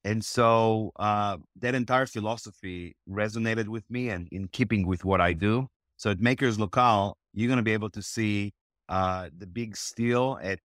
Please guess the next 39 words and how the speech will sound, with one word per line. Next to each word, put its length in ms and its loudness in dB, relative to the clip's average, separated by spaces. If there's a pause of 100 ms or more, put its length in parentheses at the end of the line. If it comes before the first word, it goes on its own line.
(160)
Alpha 280 -2
Brewing, 580 0 (500)
uh, 400 2
and 180 -4
at 140 -6
Nixta, 580 0
you're 100 -2
gonna 160 -2
be 120 -2
able 160 -4
to 120 -14
see 240 -2
people 320 0
making, 640 -2
uh, 320 4
the 120 -2
tortillas 560 0
right 240 0
there 140 0
in 80 -6
front 220 -2
of 100 -4
you. 160 -10 (240)
So, 420 -2 (340)
you 60 -2
know, 80 4
those 160 4
are 80 6
the 80 4
things 260 0
that 120 -2 (200)
in 140 0
the 80 -2
past 360 0
people 220 0
were 100 0
trying 260 0
to 40 0
hide. 400 2